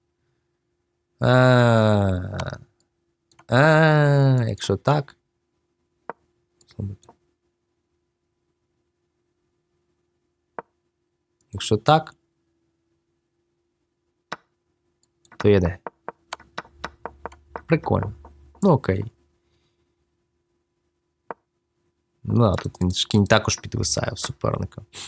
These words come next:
До речі, нормальна позиція. Я взагалі так не думав. Ну, йому треба було щось інше. Йому треба було С шість.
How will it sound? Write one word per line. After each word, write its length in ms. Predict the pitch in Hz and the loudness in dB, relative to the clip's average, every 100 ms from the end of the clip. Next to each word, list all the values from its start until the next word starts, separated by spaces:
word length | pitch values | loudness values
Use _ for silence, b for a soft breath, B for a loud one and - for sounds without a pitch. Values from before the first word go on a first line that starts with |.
| B - _ _ _ - - _ - | B -20 _ _ _ -18 -18 _ -2
До 200 | 101 113 | 2 4
речі, 260 | 131 - | 4 4
нормальна 420 | 143 135 113 98 95 | 2 6 6 4 0
позиція. 440 | 101 98 - 104 | -4 -6 0 2
Я 40 | |
взагалі 280 | 113 113 101 | 4 4 2
так 200 | 92 - | 0 -4
не 80 | 95 | -8
думав. 220 | 95 98 - - | -8 -10 -8 0
Ну, 60 | |
йому 140 | 110 135 | 2 4
треба 220 | 123 120 | 2 4
було 140 | 120 | 2
щось 300 | 113 113 - | 0 -4 -4
інше. 260 | 110 - - | -8 -8 -4
Йому 140 | 104 | -2
треба 180 | 110 113 | 2 2
було 220 | 113 110 - b b b b _ _ _ _ _ _ _ _ _ | 2 0 -2 b b b b _ _ _ _ _ _ _ _ _
С 220 | - 98 | -2 0
шість. 720 | 92 - - 95 - - - | 0 0 -2 -8 -12 -18 -18